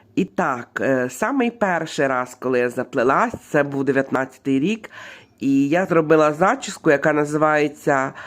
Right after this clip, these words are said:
«Все назад», як Софі каже. Тобто заплетені косички назад, такі собі колоски, а, практично без канекалону на своє волосся.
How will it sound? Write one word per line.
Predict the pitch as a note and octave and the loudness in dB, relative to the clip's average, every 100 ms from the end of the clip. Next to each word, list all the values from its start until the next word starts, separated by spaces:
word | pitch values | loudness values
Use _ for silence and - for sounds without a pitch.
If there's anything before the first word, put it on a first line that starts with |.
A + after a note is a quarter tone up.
| - - | -18 -12
«Все | - - B3 | -2 2 4
назад», | A#3 G#3+ E3 B2 A#2 - - _ _ | 6 4 4 0 -2 -14 -20 _ _
як | - C3+ | -4 -2
Софі | - C3 - | -2 -6 -6
каже. | A2+ G2 F#2 F2+ - - _ | -6 -4 -4 -6 -14 -20 _
Тобто | - - F#3 | -14 -8 -4
заплетені | G#3 G#3 C#4+ C#4+ G3+ | -2 0 0 2 2
косички | F3+ E3+ F#3 E3 - D#3 | 2 0 0 -2 0 0
назад, | D3 D#3 G3 G#3+ - - - - | 0 2 2 0 -6 -16 -18 -6
такі | - D3+ F#3+ | -4 0 -2
собі | - D#3+ D3 | 0 0 0
колоски, | - D#3 C#3+ C#3 - - F3 F3 G#3 C4+ - - - - - - - - | 2 2 4 2 -2 -2 2 4 2 -2 -12 -16 -14 -14 -14 -18 -12 -2
а, | B2+ C3+ C3 C3 A#2 A#2 A2+ | 2 2 4 2 2 0 -2
практично | - E3+ - A#3 F#3 | -4 -4 -2 -2 0
без | F3 E3+ | 0 0
канекалону | - D#3+ D#3 D#3 C#3+ C#3+ D#3+ F#3 G#3 A3+ C4 - _ _ _ _ _ - - | -2 -2 -2 0 0 2 2 2 0 -4 -6 -12 _ _ _ _ _ -20 -14
на | - C#3+ | -4 -4
своє | C#3+ - E3 | -2 2 4
волосся. | D3+ C#3+ D3+ F3+ G#3+ - G#3 | 6 6 6 4 2 -2 -10